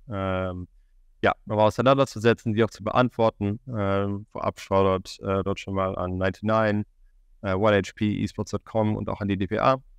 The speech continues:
die uns Fragen vorab geschickt haben. Und, äh, genau, die wollen wir jetzt beantworten und natürlich auch eure Fragen im Chat. Äh, ich habe noch ein paar Fragen aus Twitter und Instagram gesammelt, die werden wir auch durchgehen. Und, äh, genau, es sind auf jeden Fall eine Menge, äh, das vorweg.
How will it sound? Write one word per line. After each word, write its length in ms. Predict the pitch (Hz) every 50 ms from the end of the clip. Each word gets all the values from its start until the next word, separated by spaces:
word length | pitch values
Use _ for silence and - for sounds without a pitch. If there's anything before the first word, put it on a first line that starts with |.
| - -
die 100 | 107 104
uns 180 | 95 98 95 -
Fragen 300 | - - 110 107 107 104
vorab 240 | - - 120 - -
geschickt 360 | - - - 117 - - -
haben. 280 | 104 101 101 101 101 - - - _ - - - - - - - - - -
Und, 760 | - 113 101 98 98 95 95 95 95 90 90 90 87 - - -
äh, 480 | 92 90 90 90 90 87 90 90 90 -
genau, 320 | - 107 123 147 131 101
die 180 | 95 92 110 101
wollen 140 | 113 110 107
wir 60 | 107
jetzt 100 | 101 -
beantworten 500 | - 87 117 139 143 147 151 151 156 139
und 200 | 123 139 147 135
natürlich 380 | 147 139 - - 135 135 120 127
auch 100 | 107 -
eure 220 | - 110 117 117 110
Fragen 240 | - 104 101 98 98
im 80 | 98
Chat. 340 | - - 160 - - - - _ _ _ -
Äh, 260 | - 104 101 101 98 95
ich 100 | - 104
habe 120 | 95 92
noch 80 | 92 92
ein 100 | 87 -
paar 140 | - 90
Fragen 300 | - - 92 92 90 87
aus 120 | 87 92 -
Twitter 420 | - - 110 123 113 110 107 98
und 120 | 95 90 110
Instagram 340 | 110 - - 110 104 101
gesammelt, 480 | 98 98 92 98 92 95 95 95 92 - _ _ _ _ _ - - _ _ -
die 60 | 95
werden 100 | 92 90
wir 80 | 95
auch 140 | - 110 104
durchgehen. 580 | - 101 92 - - - 95 95 95 95 101 - - - - -
Und, 420 | 92 87 87 87 87 87 87 87
äh, 260 | 87 87 85 85 85
genau, 260 | - - 92 92 90 -
es 120 | 90 -
sind 120 | 156 147
auf 80 | 139 -
jeden 140 | 147 143 -
Fall 100 | 143 135
eine 100 | 127 113
Menge, 300 | 107 107 110 135 170 190 - _ - - _ _ _ _ -
äh, 200 | 107 110 107 104 -
das 120 | 110 -
vorweg. 420 | - - 101 90 107 123 - -